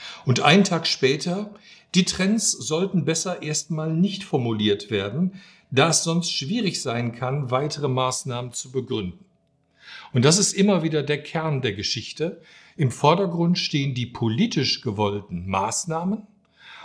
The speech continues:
und das R K I hat die Rolle, diese Maßnahmen irgendwie zu begründen. Wenn es Evidenz hat, dass die Maßnahmen unbegründet sind, so wie hier, dann wird diese Evidenz nicht nach außen mitgeteilt.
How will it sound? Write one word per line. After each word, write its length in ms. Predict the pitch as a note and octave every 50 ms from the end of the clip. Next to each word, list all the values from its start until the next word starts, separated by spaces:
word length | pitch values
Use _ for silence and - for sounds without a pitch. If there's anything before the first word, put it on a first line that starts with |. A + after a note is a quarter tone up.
| - -
und 140 | - C3 A#2
das 160 | C3 B2 -
R 180 | - - C3+ C3+
K 260 | C3+ - - C3 B2+ -
I 340 | D#3 D#3 F3+ G3+ A3 A3 E3
hat 320 | E3 D#3 - - - -
die 80 | B2+ A2
Rolle, 460 | G#2 G#2 A2+ C3+ D3+ E3 F3 F3 E3+ - - _ _ -
diese 220 | D3 D3 D3 D3 C#3
Maßnahmen 760 | A#2+ A2+ A2+ B2+ D3 - - - D#3 D3+ D#3 D#3 D#3 E3 E3+ -
irgendwie 540 | F3+ D3 D3+ D3 D3+ C#3+ C#3 C3 C3 C3
zu 180 | - - - D3+
begründen. 540 | D#3 D3+ C3 B2 A#2+ A2+ G2 - - - - _ _ _ _ _ _ _ _ _ _ - - - - - - - -
Wenn 100 | C3+ C#3
es 160 | C#3 C3 -
Evidenz 560 | - B2+ C3+ B2 A#2 C3+ F#3 C#4 C4+ - -
hat, 320 | C#3 B2+ - - - - -
dass 160 | C3 - -
die 80 | C#3
Maßnahmen 640 | B2+ B2 B2+ C3+ C#3+ - - E3 C#3 B2+ B2+ C3 C#3 - -
unbegründet 720 | B3+ B3 C4 F#3+ C#3+ G#2+ - G#2 G#2 F#2+ F#2+ F#2 F#2+ -
sind, 440 | - - F#2+ G2+ D3+ G3 F#3+ - - -
so 240 | B2 A#2 C3+ C3 A#2+
wie 80 | A#2+
hier, 420 | G2+ G#2+ B2 B2+ D3+ G3 G#3+ G#3+ - _ _ - - _ _ -
dann 240 | C3+ C3+ D3 D3 D3+
wird 180 | D#3 D#3+ D#3+
diese 260 | - C#3+ C3+ C#3+ E3
Evidenz 720 | - C3 C#3 C#3+ B2 B2 A2+ B2+ C3+ C3 - - - -
nicht 400 | - B2 C3+ C3 - - - -
nach 180 | - D3 C3+ -
außen 480 | - A#2+ A2 A2 - - - C3+ C3 A#2+
mitgeteilt. 760 | A2+ - - - - G#2 F2 - - - - _ _ -